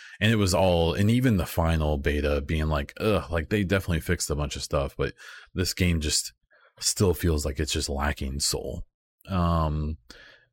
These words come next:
and that's kind of what it seems like happened with that game.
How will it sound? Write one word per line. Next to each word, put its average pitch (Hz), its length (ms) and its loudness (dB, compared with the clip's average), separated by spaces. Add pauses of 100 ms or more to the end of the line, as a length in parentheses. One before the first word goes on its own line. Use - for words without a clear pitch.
and 104 120 0
that's 117 280 0
kind 101 300 2
of 87 80 2
what 90 160 4
it 85 80 -2
seems 85 440 0
like 78 360 -2
happened 78 600 -4
with 85 140 -2
that 71 200 -4
game. 69 360 -10